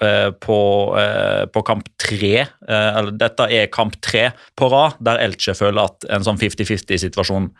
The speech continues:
skal det gå vår vei eller ikke vei, eh, myntkast går i deres disfavør. Det var den Barcelona-skåringa som, eh, som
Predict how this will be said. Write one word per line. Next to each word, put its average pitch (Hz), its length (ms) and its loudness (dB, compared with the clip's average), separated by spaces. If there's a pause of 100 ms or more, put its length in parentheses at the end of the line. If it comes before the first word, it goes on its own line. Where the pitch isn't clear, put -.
(160)
skal 95 400 0
det 98 160 -4
gå 95 240 2
vår 92 300 4
vei 90 80 2 (100)
eller 92 240 -4
ikke 107 240 -4
vei, 113 140 4 (420)
eh, 101 320 2
myntkast 104 640 -2
går 92 240 2
i 92 80 -2
deres 92 320 0
disfavør. 87 480 0
Det 113 160 -2
var 113 80 4
den 107 160 -2
Barcelona-skåringa 95 1200 0
som, 110 320 0
eh, 104 420 0
som 101 280 -6